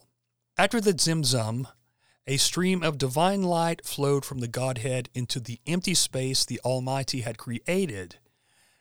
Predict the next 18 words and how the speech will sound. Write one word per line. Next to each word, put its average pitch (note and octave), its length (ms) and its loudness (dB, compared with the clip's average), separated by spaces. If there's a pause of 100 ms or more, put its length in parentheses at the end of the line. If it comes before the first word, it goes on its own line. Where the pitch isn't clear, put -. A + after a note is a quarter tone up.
(100)
taking G3+ 320 2
the G3 80 4
shape F3+ 380 4
of C3+ 120 0
the B2+ 60 -2
Sephirot A2 920 2 (260)
in C#3 260 -2
Adam D3 400 2 (120)
Kadmon, A2+ 800 0 (380)
or B2+ 160 -2
primal C3+ 640 2
man. B2 600 -4 (1120)
The C3 100 -8
light A3 300 2
flowed F3+ 420 2
from C#3+ 220 -6
Adam D#3 260 4
Kadmon B2 760 0